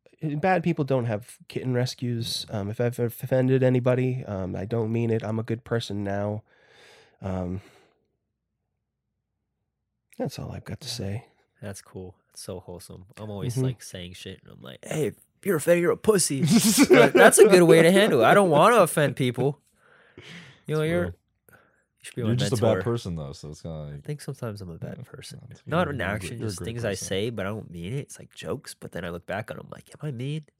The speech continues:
Speaker 2: Am I mean, C M? Am I mean at mics? Am I an asshole?"
Speaker 1: No,
Speaker 2: I
Speaker 1: no,
Speaker 2: don't
Speaker 1: I,
Speaker 2: know.
Speaker 1: I've never, I've never thought that.
Speaker 2: Cool.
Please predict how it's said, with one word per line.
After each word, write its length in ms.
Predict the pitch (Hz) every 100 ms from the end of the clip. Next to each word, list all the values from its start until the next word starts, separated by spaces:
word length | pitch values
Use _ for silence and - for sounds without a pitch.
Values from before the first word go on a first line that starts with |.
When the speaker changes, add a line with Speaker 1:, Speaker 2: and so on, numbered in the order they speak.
| _ 143
Speaker 2:
Am 100 | 123
I 80 | 170
mean, 320 | 131 151 156
C 200 | - 156
M? 120 | 160 160 -
Am 100 | 120
I 80 | 185
mean 300 | 147 143 160
at 100 | 120
mics? 400 | 135 160 - - -
Am 80 |
I 60 | 170
an 80 | 147
asshole?" 420 | 139 - 170 175
Speaker 1:
No, 200 | 185 139
Speaker 2:
I 40 | 104 135
Speaker 1:
no, 160 | 156
Speaker 2:
don't 120 | 117 131
Speaker 1:
I, 100 | 127
Speaker 2:
know. 80 | 131
Speaker 1:
I've 100 | 131
never, 220 | 139 123
I've 100 | 120
never 180 | 120 120
thought 280 | - 107 104
that. 220 | 82 80 _ _
Speaker 2:
Cool. 180 | -